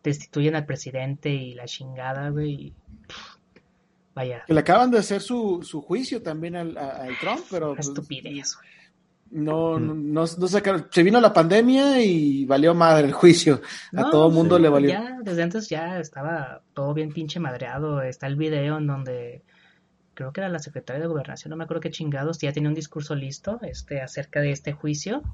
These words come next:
Speaker 1: y Trump se lo pasó por los huevos y dijo lo que se le hinchó su pinche regalada gana, y en la parte de atrás no, na-, nada más fue la secretaria rompiendo el discurso en pedacitos, güey.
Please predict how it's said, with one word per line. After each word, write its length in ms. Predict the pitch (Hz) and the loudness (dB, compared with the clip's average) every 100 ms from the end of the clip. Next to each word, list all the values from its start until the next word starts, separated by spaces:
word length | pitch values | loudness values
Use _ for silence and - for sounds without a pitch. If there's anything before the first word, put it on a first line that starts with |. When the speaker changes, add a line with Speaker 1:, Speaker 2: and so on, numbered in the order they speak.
| - _ _ _ _ _ | -12 _ _ _ _ _
Speaker 1:
y 320 | 139 127 127 | -12 -8 -10
Trump 300 | - 139 131 | -8 -6 -6
se 100 | 143 | -6
lo 100 | 151 | -6
pasó 200 | 143 135 - | -6 -8 -6
por 100 | 147 | -4
los 140 | 131 | -4
huevos 440 | 127 123 139 156 | -6 -6 -6 -6
y 340 | 147 123 120 120 | -8 -10 -14 -14
dijo 240 | 147 127 143 | -14 -10 -8
lo 120 | 139 | -8
que 80 | 139 | -10
se 120 | 127 | -12
le 60 | |
hinchó 320 | 127 127 - 143 | -12 -12 -12 -10
su 160 | 147 | -12
pinche 340 | - 143 143 147 | -8 -8 -6 -4
regalada 460 | 135 127 127 135 | -6 -6 -6 -6
gana, 320 | 135 131 135 170 | -6 -6 -6 -4
y 200 | 170 139 | -2 -2
en 80 | |
la 100 | 135 | -4
parte 180 | 120 123 | -4 -2
de 60 | 147 | -2
atrás 240 | 131 139 - | -2 -4 -2
no, 60 | |
na-, 180 | 151 147 | -2 -2
nada 440 | 156 151 147 147 147 | 0 0 2 2 2
más 160 | 151 | -2
fue 80 | 170 | -4
la 80 | 156 | -6
secretaria 420 | 156 147 135 143 | -6 -8 -4 -2
rompiendo 360 | 151 147 - 143 | -2 -4 -4 -4
el 60 | |
discurso 460 | 147 143 - 135 156 | -4 -6 -10 -12 -8
en 80 | 151 | -4
pedacitos, 640 | 147 127 - 139 151 151 | -4 -4 -8 -10 -8 -6
güey. 220 | 160 202 | -6 -8